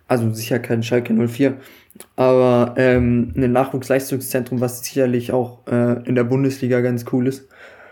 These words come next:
Ähm, und man hat halt einen Standortvorteil, sag ich mal, in Ostdeutschland. Das ist mir jetzt neulich erst wieder bewusst geworden,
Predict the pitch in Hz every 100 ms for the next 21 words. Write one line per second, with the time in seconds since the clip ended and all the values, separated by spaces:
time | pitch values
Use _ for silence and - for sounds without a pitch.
0 | - _ _ _ 131 127 123 120 120 120
1 | 120 - _ _ _ _ _ - 170 180
2 | 160 151 175 170 151 147 143 - 151 175
3 | 165 - 151 151 143 143 143 139 131 123
4 | - 135 127 131 123 120 120 131 123 117
5 | 127 131 135 131 - 135 123 120 120 127
6 | 135 - 123 123 123